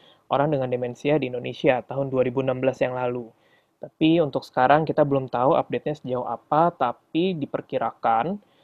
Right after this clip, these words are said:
tahun dua ribu tiga puluh meningkat menjadi dua juta dan tahun dua ribu lima puluh di, eh, menjadi empat juta jiwa orang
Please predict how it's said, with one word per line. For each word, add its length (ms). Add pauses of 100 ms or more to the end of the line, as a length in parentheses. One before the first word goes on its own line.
(200)
tahun 160
dua 160
ribu 160
tiga 240
puluh 240
meningkat 480
menjadi 320
dua 240
juta 560
dan 240
tahun 160
dua 160
ribu 160
lima 240
puluh 240
di, 160
eh, 560
menjadi 640
empat 320
juta 240
jiwa 480 (480)
orang 480